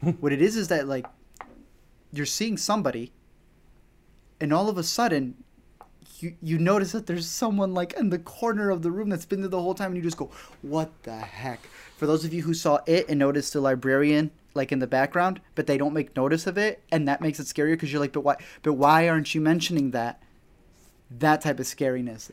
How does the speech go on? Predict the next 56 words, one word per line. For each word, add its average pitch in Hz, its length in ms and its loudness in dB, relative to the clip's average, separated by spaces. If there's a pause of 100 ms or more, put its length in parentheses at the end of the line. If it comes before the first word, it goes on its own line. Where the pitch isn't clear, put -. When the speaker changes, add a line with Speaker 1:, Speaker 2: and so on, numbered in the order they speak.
Speaker 2:
In 156 120 0
Insidious, 175 680 0
in 160 160 -2
the 151 120 2
Insidious 185 440 0
movies, 196 260 -2
when 143 80 -2
they 147 80 2
were 143 100 2
still 170 320 2
being 160 340 2
directed 151 360 -2
by 135 140 0
the 123 80 -6
master 139 380 -2
himself, 147 540 0 (260)
and 147 180 0
you 143 80 2
would, 135 140 -2 (100)
they 156 100 2
would 143 120 2
just 151 180 -4
walk 147 240 0
Speaker 1:
Mister - 80 -14
Speaker 2:
by 147 160 0
and 165 80 2
the 147 40 -2
Speaker 1:
Ron. 131 80 0
Speaker 2:
little 143 160 2
boy 147 180 2
was 139 120 -2
just 143 160 -6
hanging 185 340 0
there, 254 240 0 (840)
that's 170 340 6
what 170 100 -4
we're 160 100 0
talking 147 400 0
about 120 300 -4 (380)
for 135 160 -2
two 180 480 -2 (140)
full 170 320 2
hours 147 340 4
in 143 60 0
this 131 220 -4
movie. 123 360 -2 (480)
There's 147 240 2
a 139 60 -4
thing 180 320 -2
that 196 140 2
happens 143 580 -4
twenty 160 460 -4
minutes 156 280 -2
into 131 200 -6
this 113 200 -12
film 104 240 -10